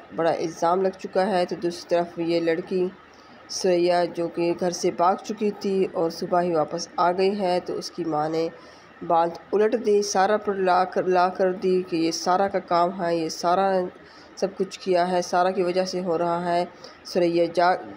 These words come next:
गई थी अपनी सहेली के घर, रात गुजार कर आ गई है क्योंकि उसने वहाँ शादी नहीं करनी है।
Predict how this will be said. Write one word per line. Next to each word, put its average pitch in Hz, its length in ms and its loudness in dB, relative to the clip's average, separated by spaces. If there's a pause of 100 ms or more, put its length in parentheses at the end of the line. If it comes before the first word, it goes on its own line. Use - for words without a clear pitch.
(120)
गई 202 180 2
थी 220 180 -2
अपनी 185 280 -2
सहेली 180 480 0
के 196 160 -2
घर, 185 260 2
रात 147 420 -2
गुजार 165 300 0
कर 160 260 -4
आ 165 160 2
गई 196 160 2
है 202 180 2
क्योंकि 170 200 -4
उसने 170 220 -4
वहाँ 165 320 -2
शादी 165 440 -8
नहीं 220 200 2
करनी 220 360 2
है। 196 200 0